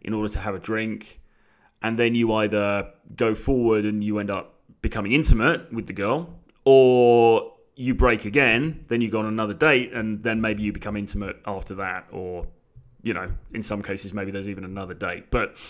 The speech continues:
you know what I mean. So the model of getting together that I'm talking about here is the model whereby there are breaks in between, right, you meet, exchange contact details, meet up again,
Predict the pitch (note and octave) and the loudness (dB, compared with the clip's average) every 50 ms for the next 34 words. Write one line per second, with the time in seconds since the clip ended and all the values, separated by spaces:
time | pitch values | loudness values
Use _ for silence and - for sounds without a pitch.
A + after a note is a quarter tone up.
0 | - - - D3 D3 C#3+ C3+ B2 B2 B2 A#2+ A2 F2 - - - - - - - | -12 -4 4 6 8 8 8 6 4 2 2 0 -4 -6 -10 -16 -20 -20 -12 -2
1 | - - D#3 D3+ C#3+ C#3 C#3 C#3+ - - - - - - C3+ D3 E3 F3+ F#3+ E3+ | 2 6 6 8 8 8 8 6 2 -8 -18 -14 -8 -4 0 2 4 4 6 6
2 | E3 D3+ A#2+ - - - - _ _ _ _ _ _ - - - _ - - _ | 6 4 4 2 -2 -14 -20 _ _ _ _ _ _ -20 -20 -20 _ -20 -20 _
3 | - - - D3+ C#3+ C3 C3 B2+ A#2+ - A2+ G2+ C3+ C3+ C3 G#2+ G#2+ F#2+ F2 G2 | -6 2 6 6 6 6 6 2 2 0 0 2 2 2 2 2 0 -2 -4 -4
4 | G2 G2 G2 - B2+ C#3+ C3+ - A#2+ G2+ G2 F2+ E2 - F#2 F#2+ F#2 G2 G2 - | -6 2 6 8 8 8 6 2 -2 -2 -2 -4 -4 -6 -8 -6 -6 -6 -6 -6
5 | - A2 A2 A2 G#2+ G#2 G#2+ G#2 G2+ G#2 G#2 G2+ G2+ G2 - G#2 G2 G2 G2 G2 | -4 -4 -2 -2 -2 -2 -2 -4 -4 -2 -2 -2 -2 -2 -4 -2 -2 -2 -2 -4
6 | G2 F#2+ F#2+ F#2+ F#2 - - - - - _ _ _ - G#2+ A#2+ A#2 A2+ A2 G#2 | -4 -6 -8 -8 -10 -12 -14 -20 -20 -20 _ _ _ 0 4 4 6 6 4 2
7 | G2+ - - C#3 C#3 C3+ G#2 F#2 F2+ - - - A#2 A2+ G#2 G#2 - - G#2 G2+ | 0 2 4 6 6 6 4 2 -4 -6 -6 -4 -2 -2 -2 4 8 8 8 8
8 | G2 G2 G2 G#2+ G2+ F#2+ F2+ F#2 G#2+ B2+ D3 D3 C#3+ C#3 - - - - _ _ | 6 -4 -4 -4 -4 -4 -4 -2 2 4 4 4 4 0 -4 -12 -20 -20 _ _
9 | - - - A2+ G2+ - - - D#3 C#3 - C#3+ A#2+ - B2+ B2+ A#2 - A#2+ A#2 | -12 -8 -4 -4 -4 -2 0 0 0 2 2 2 0 0 -2 -4 -2 0 0 2
10 | A#2 A2+ A2+ G#2 F#2+ G#2+ G#2 G2+ F#2 - - D3 D#3 D#3+ D#3 D#3+ D#3 D3+ C#3+ - | 2 0 0 -2 -2 -4 -4 -4 -2 -2 0 2 4 4 4 4 2 0 -2 -4
11 | - - | -8 -12